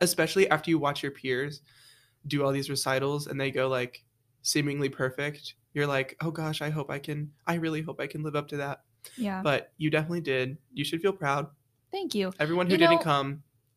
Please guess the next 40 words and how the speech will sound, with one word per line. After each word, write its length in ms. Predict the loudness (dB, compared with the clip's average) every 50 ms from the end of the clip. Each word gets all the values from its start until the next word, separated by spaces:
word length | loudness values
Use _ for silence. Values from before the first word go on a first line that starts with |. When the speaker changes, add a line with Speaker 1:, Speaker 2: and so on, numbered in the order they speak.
| _ 0
Speaker 2:
it's 200 | 2 2 4 4
a 40 |
Speaker 1:
why 80 | 4 4 4
are 40 | 6
you 120 | 4 4
even 180 | 4 2 -2 -4
here? 280 | -4 -8 -10 -12 -16 _
Speaker 2:
<laughs> 40 | _
Speaker 1:
<laughs> 40 | -8
I'm 380 | -4 0 2 2 2 2 0 -2
kidding. 240 | -2 -2 -8 -8 -8 _ -2
Speaker 2:
I 100 | 0 2
thought 160 | 4 6 6
it 40 | 6
was 120 | 6 4 4
a 60 | 4
great 200 | 4 2 4 4
way 140 | 4 4 4
to 100 | 4 2
round 240 | 2 2 2 2
out 120 | 2 0 0
my 80 | -2 -4
year 280 | -4 -4 -4 -6 -6
'cause, 200 | -6 -6 -2 2
like, 200 | 2 2 2 2 2
I 100 | 2 2
started 420 | 2 2 2 2 2 2 2 0 -2
the 80 | -2
year 480 | -2 0 0 2 2 2 0 -2 -4 -8 _ _ _ _ _ _ _ _ -2
and 560 | 0 2 4 4 4 2 2 2 0 0 -2 -6 _ _ 0
I 320 | 2 2 4 2 0 0
had, 240 | 0 0 0 0 2
like, 120 | 0 -2
a 60 | -4 -6
performance 500 | -8 -8 -6 -4 -4 -4 -4 -6 -6 -4
not 360 | -2 2 2 2 2 0 0
go 180 | 0 0 2
well, 460 | 2 2 2 2 2 0 0 -4 -6 _ _ _ _ _ _ _ _ _ _ _ _ _ _ _
and 160 | 2 2 4 4
then 480 | 4 2 0 0 -2 -2 -4 -6 -8